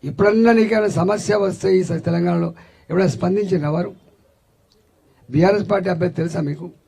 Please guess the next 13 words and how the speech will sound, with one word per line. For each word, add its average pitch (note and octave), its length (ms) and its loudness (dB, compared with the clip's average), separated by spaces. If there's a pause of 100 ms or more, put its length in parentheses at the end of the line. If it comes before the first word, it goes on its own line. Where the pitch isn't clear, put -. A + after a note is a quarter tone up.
(1200)
తెలుసా? F3 320 -4 (1120)
వచ్చి C#3+ 260 -4
ఓట్లకు E3+ 440 -6
ఇప్పుడు - 380 -4
రావచ్చు D3 260 -4
కానీ D#3+ 160 -10 (540)
రియల్ F3 220 2
ఎస్టేట్ E3 240 -4
వ్యాపారం C#3+ 280 -2
చేసుకుని C3 260 -8
బతారు C#3+ 320 -14
పాపం A2+ 180 -20
వాళ్ళు. - 240 -20